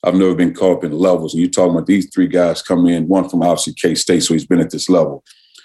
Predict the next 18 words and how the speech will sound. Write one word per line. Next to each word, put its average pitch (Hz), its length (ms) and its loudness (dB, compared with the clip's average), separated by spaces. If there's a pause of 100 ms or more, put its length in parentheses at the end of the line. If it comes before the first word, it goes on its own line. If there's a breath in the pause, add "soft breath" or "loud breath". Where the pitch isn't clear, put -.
(720 soft breath)
And 80 100 -4
then 87 60 4
you're 87 80 4
talking 87 240 2
about 85 140 2
Amari, 90 340 2
who 85 120 0
averaged 87 300 0
seventeen 92 500 0
points 135 300 -2
a 76 40 -8
game, 82 360 0
who 90 100 -10
gets 92 280 -2
to 85 80 -2
the 80 60 -4
rim. 87 320 2
And, 80 160 -4